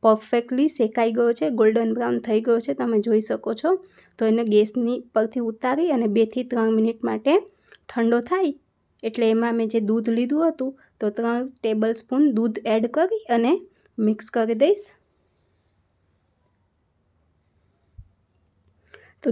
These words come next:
દૂધ એડ કર્યા પછી લોટ જે છે, એ એકદમ ફ્લફી ફૂલી ગયો છે અને આપણે ફટાફટ એને મિક્સ કરી દઈશું. આ સ્ટેપ કરવાથી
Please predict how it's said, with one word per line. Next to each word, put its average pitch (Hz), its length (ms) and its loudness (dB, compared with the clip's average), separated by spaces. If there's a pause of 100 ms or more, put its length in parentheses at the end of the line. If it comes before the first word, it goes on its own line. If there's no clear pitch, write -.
દૂધ 220 220 4 (200)
એડ 220 120 4 (100)
કર્યા 240 360 0
પછી 311 340 2 (560)
લોટ 220 420 2
જે 226 80 6 (100)
છે, 330 100 0 (160)
એ - 100 8
એકદમ 214 340 2 (120)
ફ્લફી 233 440 4 (360)
ફૂલી 233 340 0
ગયો 233 180 6 (100)
છે 330 120 2 (140)
અને 233 180 0
આપણે 233 260 -2
ફટાફટ 226 480 -2
એને 233 100 2 (120)
મિક્સ 220 260 -2
કરી 233 260 2
દઈશું. 240 340 2 (420)
આ 214 160 2
સ્ટેપ 233 240 0 (120)
કરવાથી 254 520 2